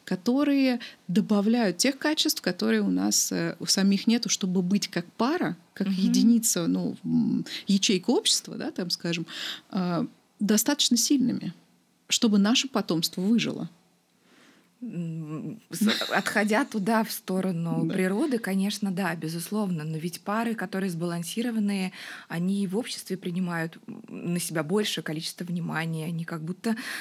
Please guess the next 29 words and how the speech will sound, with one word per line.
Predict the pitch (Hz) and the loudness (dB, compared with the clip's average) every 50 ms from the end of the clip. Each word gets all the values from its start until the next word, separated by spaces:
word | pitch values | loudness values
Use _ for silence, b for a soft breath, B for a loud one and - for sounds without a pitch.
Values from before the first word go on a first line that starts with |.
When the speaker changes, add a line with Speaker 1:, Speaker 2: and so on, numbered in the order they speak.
| B B | B B
Speaker 2:
намного | - 185 190 196 214 208 208 208 214 214 208 196 | 0 2 4 4 6 6 6 6 4 4 4 4
более | 180 196 208 208 208 208 | 4 4 4 4 4 4
успешные, | 196 202 - - - - 180 185 180 175 - - 175 170 160 156 | 2 2 0 -4 -4 0 0 2 2 2 0 0 -2 -2 -2 -2
чем | - - - 165 160 165 | -2 -2 -2 -2 -2 -2
те, | 165 - 196 190 | -2 -2 -4 -2
которые | - 180 175 - 165 165 160 | -2 -4 -4 -4 -4 -4 -4
в | - | -4
постоянной | - - 165 - - 180 180 175 170 165 160 156 | -6 -8 -10 -4 -2 0 0 2 2 0 0 -2
борьбе | 151 143 170 180 190 175 147 175 175 165 | -2 0 0 0 0 0 0 0 0 0
внутри. | 151 151 151 151 - - - 151 139 139 156 - _ B B B B B B B B B B _ | 0 -2 -4 -6 -6 -6 -6 -6 -6 -6 -8 -12 _ B B B B B B B B B B _
Но | - 160 196 | -4 -4 -4
тут | 190 233 226 - | -2 -4 -4 0
тоже | - 302 302 285 233 | 0 2 2 2 0
стереотип, | - - - 180 180 175 170 170 - 160 151 - - | -2 -2 -2 0 0 0 -2 -4 -6 -8 -8 -6 -6
Ань, | 165 160 147 156 - | -6 -4 -4 -6 -8
понимаешь? | - 165 160 165 165 202 240 254 220 220 - | -10 -8 -6 -4 -2 0 0 0 0 -2 -4
Он | - 160 170 165 | -4 -6 -6 -4
про | 180 175 180 | -4 -6 -6
то, | - 202 196 | -4 -4 -4
что | 175 - - 170 165 B B B B B B B B B - - | -4 -4 -4 -6 -6 B B B B B B B B B -12 -8
я | 170 160 170 226 226 226 233 | -4 0 2 2 2 2 0
должна | 196 180 190 180 180 180 190 180 165 175 190 185 196 190 190 180 160 143 135 - | 0 -2 -2 -2 0 -2 -4 -4 -4 -4 -2 -2 0 0 0 0 -2 -4 -6 -8
быть | 165 147 147 - - | -10 -10 -10 -10 -12
вот | 175 - - | -12 -12 -12
этой | 170 - - 156 | -12 -10 -12 -14
кошечкой | - _ - 180 185 180 175 - - 151 - - - - 160 165 | -14 _ -4 0 0 0 0 -2 -4 -4 -4 -4 -4 -2 -2 -2
на | 170 170 175 | 0 0 0
мягких | 180 165 156 156 - - - 170 - - | 0 -2 -2 -4 -6 -8 -8 -8 -6 -4
лапках, | 196 226 262 349 - - - - - 156 156 - - - | -2 0 0 0 0 -2 -6 -10 -8 -8 -8 -8 -10 -12